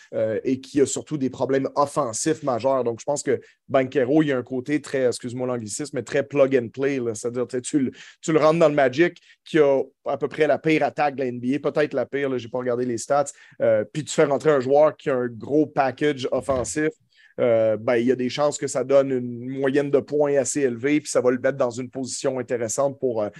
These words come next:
euh, potentiellement gagner le titre de recrue de l'année cette saison.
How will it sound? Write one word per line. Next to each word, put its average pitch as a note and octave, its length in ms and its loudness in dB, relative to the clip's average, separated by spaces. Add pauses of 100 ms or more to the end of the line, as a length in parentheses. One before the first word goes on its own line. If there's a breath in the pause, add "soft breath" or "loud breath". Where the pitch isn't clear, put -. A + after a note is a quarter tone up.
(240 loud breath)
euh, D#2+ 200 -8
potentiellement B2 720 -4
gagner A#2+ 280 -4
le A2+ 60 -10
titre B2+ 180 -8
de A#2+ 60 -2
recrue A2 280 -6
de A#2+ 80 -8
l'année G#2+ 200 -6
cette G#2+ 200 -10
saison. F#2 320 -12